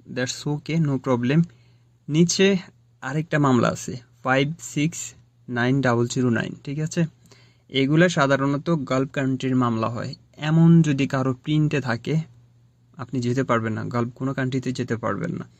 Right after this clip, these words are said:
এদেরকে জিসিসি ব্লক করা। আরেকটা দেখাই, এই যে এখানেও সেম, ফোর থ্রি জিরো ওয়ান এইট ফাইভ এইট টু এইট, ঠিক আছে?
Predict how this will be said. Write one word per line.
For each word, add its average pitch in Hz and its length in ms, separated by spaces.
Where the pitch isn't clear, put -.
এদেরকে 127 440
জিসিসি 131 420
ব্লক 123 340
করা। 117 280
আরেকটা 131 400
দেখাই, 135 400
এই 123 100
যে 131 260
এখানেও 147 500
সেম, 151 360
ফোর 156 280
থ্রি 165 300
জিরো 156 380
ওয়ান 139 280
এইট 147 160
ফাইভ 165 320
এইট 143 240
টু 135 160
এইট, - 280
ঠিক 147 180
আছে? 165 260